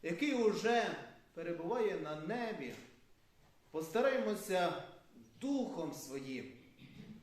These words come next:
піднестися до Нього, зійти по тих сходинах Його настанов, які Він протягом цілого свого земного життя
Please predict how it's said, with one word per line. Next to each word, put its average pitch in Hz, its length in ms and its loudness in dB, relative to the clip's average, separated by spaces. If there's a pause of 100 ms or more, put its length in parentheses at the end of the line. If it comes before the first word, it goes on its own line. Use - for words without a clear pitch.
піднестися 180 720 -4
до 160 160 -6
Нього, 147 420 -6 (720)
зійти 196 320 0
по 214 200 4
тих 233 280 0
сходинах 196 800 2 (600)
Його 170 300 0
настанов, 165 880 -6 (480)
які 151 300 -4
Він 202 280 0 (560)
протягом 196 580 2 (120)
цілого 208 420 2
свого 190 460 2
земного 196 600 0
життя 175 680 -2